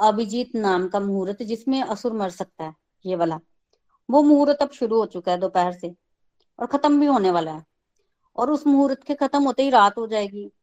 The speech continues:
और जब रात हो जाएगी तो फिर असुर की ताकत बढ़ जाएगी, तो इसको मारना तब तो बड़ा मुश्किल है जब इसकी ताकत बड़ी होगी। ये मुहूर्त बड़ा अच्छा है, इसी मुहूर्त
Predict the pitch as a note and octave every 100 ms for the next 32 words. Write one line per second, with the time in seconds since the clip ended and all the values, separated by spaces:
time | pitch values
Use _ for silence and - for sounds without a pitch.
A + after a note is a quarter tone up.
0 | _ _ _ _ _ - B3+ C#4+ C4+ A3+
1 | A3 - D4 C4+ C4 B3 B3+ B3 - A3
2 | G3 F#3+ G3+ A3+ G#3+ G#3 G#3 G#3 A3 A#3
3 | A#3 A3 - _ _ _ _ - G#3+ -
4 | G#3+ G#3+ _ - F#3+ F3+ F#3 G3+ G3+ G3+
5 | A3 G3+ A3 C4 - C#4 C#4 _ _ _
6 | - G3 G3+ A3 G#3 G#3 A3 - G#3+ A#3+
7 | A3 G#3 G3+ _ _ _ _ _ - A#3
8 | C#4 B3+ C4 C#4 D4 C#4+ A#3 - A#3+ A#3
9 | B3 A3+ G#3+